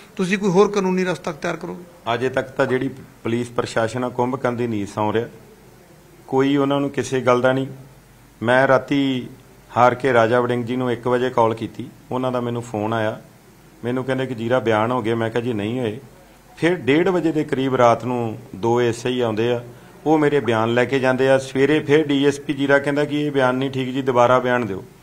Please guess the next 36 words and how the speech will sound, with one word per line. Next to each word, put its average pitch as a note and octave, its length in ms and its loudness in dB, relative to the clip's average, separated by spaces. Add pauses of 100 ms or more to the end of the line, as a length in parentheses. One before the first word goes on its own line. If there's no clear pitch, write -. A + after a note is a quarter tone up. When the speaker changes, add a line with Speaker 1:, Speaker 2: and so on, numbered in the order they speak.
(1120)
Speaker 2:
ਮੈਂ A#2 180 2
ਕਿਹਾ, A#2+ 120 0
"ਜੀ, A#2+ 60 -4
ਦੁਬਾਰਾ A2+ 320 4
ਬਿਆਨ C3 240 2
ਲੈ C3 100 0
ਲਓ।" B2+ 120 -4
ਸਵੇਰੇ C3 360 0
ਸੱਤ C3 300 2
ਵਜੇ C#3 180 2
ਦੇ C#3+ 100 0
ਬਿਆਨ A#2+ 280 0
ਲਏ A2 180 2
ਆ, B2 140 0 (100)
ਅਜੇ C#3+ 160 2
ਤੱਕ C#3+ 160 2
ਕੋਈ D#3 340 2
ਕਾਰਵਾਈ A#2+ 420 6
ਨਹੀਂ A2+ 120 -6
ਕੀਤੀ G2+ 340 -10
ਗਈ। F2 80 -14 (1000)
ਉਹਨਾਂ C#3+ 260 4
'ਤੇ D3 100 -2
ਕਾਰਵਾਈ A#2 420 2
ਹੋਣੀ D3 220 -2
ਚਾਹੀਦੀ C#3 340 0
ਹੈ। D3 60 4
ਇਹੋ D3 160 2
ਜਿਹੇ C#3+ 140 0
ਪੁਲਿਸ C3 320 0
ਅਫਸਰਾਂ C3 360 0
ਨੂੰ C#3 120 0
ਇੱਥੇ C3+ 220 -2
ਚੱਲਦਾ A#2 360 2
ਕਰਨਾ B2+ 320 -2
ਚਾਹੀਦਾ। C#3+ 400 -4